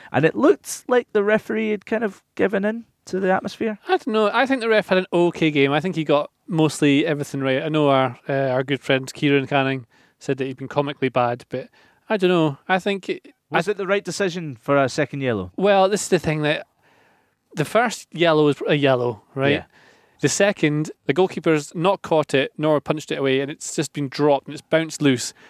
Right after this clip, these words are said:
Speaker 2: It's a fifty fifty chance.
Speaker 1: Mm-hmm.
Speaker 2: You have to go for it. Both players go in. The keeper gets there just a half, like, quarter of a second before Bayo does, and then Bayo goes to try and kick the ball,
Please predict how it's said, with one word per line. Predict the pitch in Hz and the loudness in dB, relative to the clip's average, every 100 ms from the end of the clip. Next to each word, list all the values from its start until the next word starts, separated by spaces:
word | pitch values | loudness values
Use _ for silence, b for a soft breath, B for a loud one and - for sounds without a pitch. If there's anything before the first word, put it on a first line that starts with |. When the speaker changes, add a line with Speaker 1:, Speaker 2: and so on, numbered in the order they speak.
| b | b
Speaker 2:
It's | - | -2
a | 139 135 - | 0 -2 -2
fifty | 220 196 | -2 0
fifty | 170 147 | -4 -4
chance. | - 139 139 - | 2 2 0 -8
Speaker 1:
Mm-hmm. | - - - - | -20 -20 -10 -2
Speaker 2:
You | 131 | 0
have | 185 202 | 0 -2
to | 165 | 0
go | 156 | 0
for | 143 | 0
it. | 135 | 0
Both | 190 208 | 0 -2
players | 170 147 131 | 0 0 2
go | 139 127 | 0 0
in. | 127 131 B B B - | -2 -6 B B B -8
The | 139 | -4
keeper | 190 - 165 143 - | -2 0 -2 -2 -2
gets | 156 - | -2 0
there | 151 | -2
just | 135 147 | 0 -4
a | 143 131 - - | -6 -8 -12 -12
half, | - - 214 208 - - | -8 2 4 4 0 -4
like, | 151 165 226 - | -4 -4 -12 -8
quarter | - 208 196 202 | 0 2 2 0
of | |
a | |
second | 160 185 170 151 143 | 0 -2 0 -4 -6
before | 135 151 139 | -4 0 2
Bayo | 151 147 | 2 2
does, | 135 127 143 - B B B | 0 -4 -8 -12 B B B
and | 147 | -2
then | 147 147 143 | 2 0 0
Bayo | 151 147 147 143 | 0 2 2 0
goes | 139 196 - | 0 -2 -2
to | |
try | - | -2
and | 147 143 | -2 -2
kick | 165 190 | -6 -6
the | 143 | -2
ball, | 139 135 135 | 0 0 0